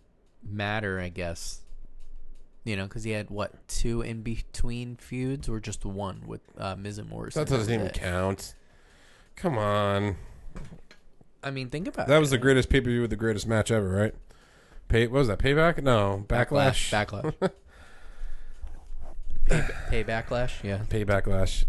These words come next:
Speaker 2: I just, I see The Fiend winning. I have him winning clean. I,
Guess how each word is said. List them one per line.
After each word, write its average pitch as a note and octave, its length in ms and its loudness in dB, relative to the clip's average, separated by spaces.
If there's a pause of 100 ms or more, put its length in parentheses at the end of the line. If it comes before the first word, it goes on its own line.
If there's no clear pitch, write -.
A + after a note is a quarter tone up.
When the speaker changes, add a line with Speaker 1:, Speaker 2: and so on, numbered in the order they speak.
(140)
Speaker 2:
I C3 100 0
just, A#2+ 280 0 (180)
I B2 140 4
see D#3+ 160 2
The C3 100 2
Fiend G#3+ 380 2
winning. C3+ 360 6 (600)
I G#2 80 0
have D3 180 4
him D3 140 2
winning D3 180 4
clean. C3+ 520 2 (1400)
I, G#2 720 2